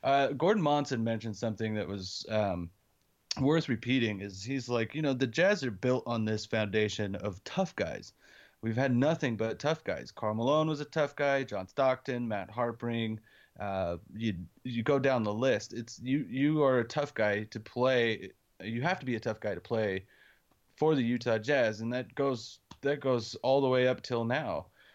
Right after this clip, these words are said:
Um, Paul Millsap, another tough guy. Dude would get hurt, and he'd go out and keep playing. He, he was laboring, but he'd still play. And same thing with Derek Favors. Derek Favors will play even when he's not a hundred percent right,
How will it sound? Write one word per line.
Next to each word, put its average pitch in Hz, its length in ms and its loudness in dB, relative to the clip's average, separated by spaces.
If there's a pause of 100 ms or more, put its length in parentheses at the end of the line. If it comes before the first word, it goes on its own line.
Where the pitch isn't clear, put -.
(160)
Um, 110 500 0
Paul 139 200 2
Millsap, 143 480 0 (100)
another 147 280 0
tough 131 280 -4
guy. 95 280 0 (320)
Dude 170 180 -2
would 160 100 -6
get 156 220 2
hurt, 151 340 2
and 135 100 -2
he'd 160 200 -4
go 156 160 4
out 156 120 4
and 147 140 -6
keep 170 220 -4
playing. 143 380 -2
He, 135 200 -2 (140)
he 131 100 2
was 110 140 -2
laboring, 127 480 0
but 135 80 -2
he'd 131 160 0
still 143 200 2
play. 151 540 0
And 123 260 -4
same 170 220 -2
thing 196 160 -4
with 175 140 -2
Derek 180 260 -2
Favors. 185 420 -6 (580)
Derek 214 280 0
Favors 196 380 2
will 113 80 4
play 139 420 4
even 151 400 -2
when 147 100 0
he's 147 220 -2
not 139 180 4
a 131 40 0
hundred 131 180 -2
percent 117 340 -2
right, 139 320 4